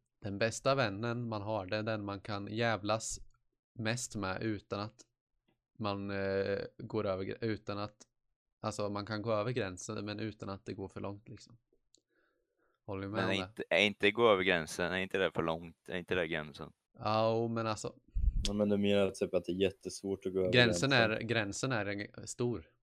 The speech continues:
Speaker 1: Så du kan gå upp på gränsen men inte över den. Hänger du med?
Speaker 3: Mm, det har jag gjort och det gick helt fel.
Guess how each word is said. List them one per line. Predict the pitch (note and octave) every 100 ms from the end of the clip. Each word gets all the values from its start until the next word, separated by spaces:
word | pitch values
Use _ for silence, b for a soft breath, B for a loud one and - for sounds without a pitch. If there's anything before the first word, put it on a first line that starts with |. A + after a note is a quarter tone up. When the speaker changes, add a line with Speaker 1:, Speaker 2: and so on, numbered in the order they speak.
| -
Speaker 1:
Så | -
du | G2+
kan | G#2
gå | G#2
upp | B2 - -
på | B2
gränsen | A#2+ F#2+ F2 -
men | G2
inte | G2+ F#2+
över | G2+ F2+
den. | G2+ F#2+ F2+ -
Hänger | G2 F#2+
du |
med? | G2 G2 _ -
Speaker 3:
Mm, | G2+ G#2 G#2+ G#2+ G#2+ - _ _ _
det | G2+
har | G#2
jag | G2 F#2+ F#2+
gjort | F#2+ F#2+ F#2
och | -
det | F2 F#2+ F2+
gick | F2 -
helt | F#2 -
fel. | - F#2